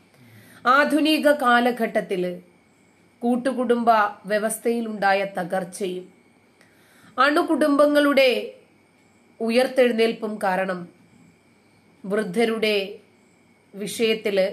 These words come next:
വേണ്ടത്ര ശ്രദ്ധയുണ്ടാക്കാൻ, ശ്രദ്ധ ചെലുത്താൻ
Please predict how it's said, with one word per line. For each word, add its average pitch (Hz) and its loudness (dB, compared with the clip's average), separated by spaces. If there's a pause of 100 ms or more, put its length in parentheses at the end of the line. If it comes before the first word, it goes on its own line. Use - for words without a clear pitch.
വേണ്ടത്ര 262 0 (420)
ശ്രദ്ധയുണ്ടാക്കാൻ, 226 0
ശ്രദ്ധ 214 -6 (120)
ചെലുത്താൻ 208 -2